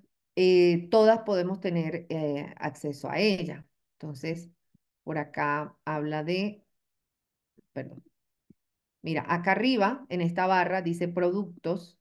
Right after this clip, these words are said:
y en productos dice garantía de satisfacción. Esta semana nos dieron una clase a las directoras y pues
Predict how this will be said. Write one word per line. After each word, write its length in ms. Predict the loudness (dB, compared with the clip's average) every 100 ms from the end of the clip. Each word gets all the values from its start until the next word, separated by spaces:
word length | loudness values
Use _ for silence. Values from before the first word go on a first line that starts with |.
| _
y 140 | -6
en 100 | -6
productos 540 | -2 -2 -2 -4 -6 -6
dice 360 | -6 -8 -12 -8
garantía 840 | 0 2 2 0 -6 -6 -4 -4
de 400 | -4 -4 -4 -8 _ _ _
satisfacción. 1160 | -4 0 0 -2 -6 -4 -4 -4 -4 -6 -4
Esta 200 | -4 -6
semana 300 | -4 -2 0
nos 160 | -2 -4 -8
dieron 240 | -4 -2
una 180 | 0 0
clase 280 | 0 0 0
a 20 |
las 140 | -2
directoras 640 | -2 -4 0 2 4 2 -4 _ _ _ -14
y 100 | -2
pues 240 | 0